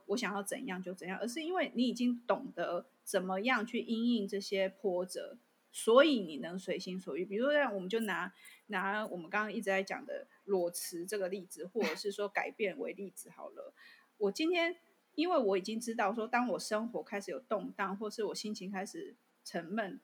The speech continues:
Speaker 1: 我对这件事情已经开始起了反应了。那我已经有过过去的经验，所以我现在我可以针对这个反应知道说，OK，我即将又要再一次的转变。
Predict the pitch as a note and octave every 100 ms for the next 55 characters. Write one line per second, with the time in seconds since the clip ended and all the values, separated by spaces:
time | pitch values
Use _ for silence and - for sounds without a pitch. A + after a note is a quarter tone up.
0 | - F#3+ F#3 D4 A#3+ A#3+ A3+ G#3+ A3 A3+
1 | F3+ E3 - G#3 G#3 E3+ - F#3+ E3+ F#3+
2 | F#3 F#3 A#3 G3 E3 - _ _ _ _
3 | _ D#4 B3+ A#3+ _ A3 B3 A#3+ B3 B3+
4 | G#3 - G#3 F#3 - - G#3 G3 F#3+ F3
5 | F3 F3 F3+ F#3 A#3 - F3+ - C4 A3+
6 | A#3 F3+ - G#3+ F#3 - - A#3 A#3+ B3
7 | F#3 F#3+ G3+ F#3 - G3 F#3+ G3 G3+ F#3+
8 | F#3+ G3+ A#3 B3 - F3 - _ _ F#3
9 | F#3 G#3 C4+ C4 C#4 C4 A3 A3+ G#3+ A3
10 | G3 G3 - G3 - - - - - -